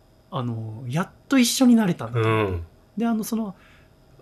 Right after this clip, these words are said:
Speaker 1: 愛する二人が、
Speaker 2: うん。
Speaker 1: これからはもうずっと離れることなく一緒なんだ。
Speaker 2: うんうん。
Speaker 1: すごい感動して、その瞬間、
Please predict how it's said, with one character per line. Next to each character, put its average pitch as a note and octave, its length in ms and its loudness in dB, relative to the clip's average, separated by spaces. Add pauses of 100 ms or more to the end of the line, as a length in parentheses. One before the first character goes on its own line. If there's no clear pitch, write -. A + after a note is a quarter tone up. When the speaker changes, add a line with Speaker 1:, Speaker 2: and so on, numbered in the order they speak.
(300)
Speaker 1:
愛 G3 200 2
す G3+ 200 0
る F3 80 4
二 D3+ 260 -4
人 C3+ 140 -4
が、 A2 380 -6
Speaker 2:
う G#2+ 40 -10
ん。 F#2+ 180 -10
Speaker 1:
こ - 120 -4
れ F#3 60 -6
か A#3+ 140 -2
ら A#3 60 2
は D#3 180 0
も A#2+ 120 -4
う A#2 40 -6
ず F3 220 -4
っ - 20 -6
と G3+ 100 -6
離 F#3+ 260 -4
れ G#3 100 -2
る - 60 -8
こ C3+ 120 -10
と B2 100 -16
な B2+ 80 -14
く B2+ 140 -8
一 A#2+ 40 -6
緒 - 280 -2
な F#3 100 2
ん E3+ 100 0
だ。 A#2 120 -10
Speaker 2:
う B2+ 60 -10
ん A#2+ 180 -6 (140)
う F#2 40 -14
ん。 F2 100 -14 (1500)
Speaker 1:
す G#3 500 0
ご A3+ 160 2
い A3+ 40 -4
感 G3 180 2
動 F3 100 -2
し - 60 -8
て、 - 60 -6
そ - 140 -4
の A#3 120 4
瞬 A3+ 200 0
間、 G3+ 300 -4